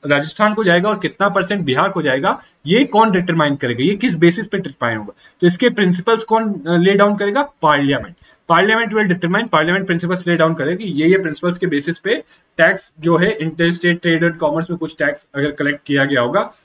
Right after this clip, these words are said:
तो वो states के में ऐसे divide किया जाएगा। Okay, now here are some other, other, other ta-, types of, you know, distribution। So levy and collection of goods and services tax in course of interstate trade and commerce। I, I hope you know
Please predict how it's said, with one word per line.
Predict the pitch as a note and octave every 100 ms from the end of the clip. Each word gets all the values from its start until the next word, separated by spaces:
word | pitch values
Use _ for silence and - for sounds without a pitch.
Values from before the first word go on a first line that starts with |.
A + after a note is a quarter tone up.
| _
तो | F3
वो | F#3+
states | F3+ E3+ E3+
के | F3+ - -
में | F3 C4 -
ऐसे | D3+ G3
divide | D3+ D3 C#3+
किया | C3
जाएगा। | A#2 G2 F#2 _ _
Okay, | C#3+ C#4+ D4+ _ _ _ _ _ _ _ _ - _ _ _ _ _ _ _ D3
now | F3+ A#3 C4 _ _ _ -
here | D#3 F3+
are | F#3+ G3
some | G3+ E3+
other, | E3+ G3+ E3+
other, | D3 E3+ - D3
other | E3 G#3 F#3
ta-, | F3 F3+
types | F3 F3+
of, | F#3+
you | F3 F3
know, | G#3+
distribution। | D#3+ - D#3+ E3 B3+ C#4 _ _
So | - F3
levy | D#3 E3 G#3 A3
and | G#3+
collection | F3+ E3+ - G#3 G#3+
of | D3+
goods | F3+ F3+ G3+
and | G3+
services | F3 D#3+ E3 F3 F3+
tax | F#3+ A3+ - E3+
in | F#3 F3
course | F3 G3
of | G3+ -
interstate | D#3 D#3 F3 D#3+ F3+ F3
trade | E3 E3
and | E3+
commerce। | F3 D#3 F#3+ A3 - _ _ _
I, | C#3+ D3 C#3+ -
I | C#3+
hope | E3+ G3
you | F#3+
know | E3 E3+